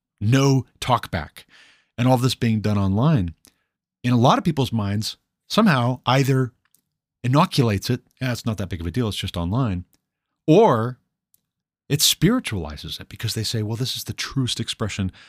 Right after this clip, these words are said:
of the will of the people, the vox populi." Again, as Carl Trueman said much earlier in this piece at First Things,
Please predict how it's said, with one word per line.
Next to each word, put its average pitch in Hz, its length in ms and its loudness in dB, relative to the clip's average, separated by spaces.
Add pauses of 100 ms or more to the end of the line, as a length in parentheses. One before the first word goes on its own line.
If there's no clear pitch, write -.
(300)
of 117 520 0 (540)
the 117 100 2
will 117 240 4
of 110 80 2
the 117 80 2
people, 95 360 -2 (680)
the 113 100 2
vox 139 220 2
populi." 127 500 2 (800)
Again, 127 540 2 (220)
as 113 180 0
Carl 110 220 2
Trueman 110 300 0
said 95 280 -4 (160)
much 104 180 -6
earlier 101 400 -2 (920)
in 98 160 -2
this 110 160 0
piece - 480 -6 (180)
at 101 120 -4
First - 260 -4
Things, 78 400 -8